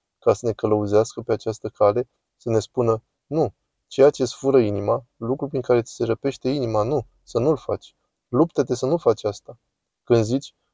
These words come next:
"Vreau să mă uit la serialul ăsta și dacă nu-l văd, mai uit puțin de griji", să nu te uiți. Ceea ce-ți fură inima, când simți că orice ai face, trebuie să te întorci acum la această oră, pentru că se transmite serialul pe care îl urmărești.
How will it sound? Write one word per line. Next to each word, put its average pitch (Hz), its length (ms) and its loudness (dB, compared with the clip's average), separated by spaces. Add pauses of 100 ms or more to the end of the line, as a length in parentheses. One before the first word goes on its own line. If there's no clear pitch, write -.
"Vreau 127 240 6
să 147 120 -4
mă 139 100 0
uit 143 100 4
la 143 80 6
serialul 135 440 4
ăsta 113 220 0
și - 120 -10
dacă 120 240 2
nu-l 131 180 0
văd, 117 280 0 (340)
mai 113 160 6
uit 135 120 4
puțin 143 300 -8
de 117 100 2
griji", 113 360 -4
să 135 120 2
nu 175 120 0
te 123 100 -2
uiți. 95 320 -4 (420)
Ceea 127 220 6
ce-ți 135 240 -6
fură 139 260 0
inima, 110 460 -2 (220)
când 117 140 2
simți - 320 -10
că - 60 -4
orice 123 240 2
ai 120 60 4
face, 120 440 0 (280)
trebuie 123 220 0
să 123 120 -4
te 120 60 4
întorci 135 360 2
acum 123 240 -2
la 123 80 6
această 117 380 -2
oră, 110 300 2 (380)
pentru 117 240 0
că 113 80 -6
se 107 120 -6
transmite 117 420 0
serialul 113 380 2
pe 117 100 -6
care 110 200 -2
îl 110 80 -2
urmărești. 107 400 -4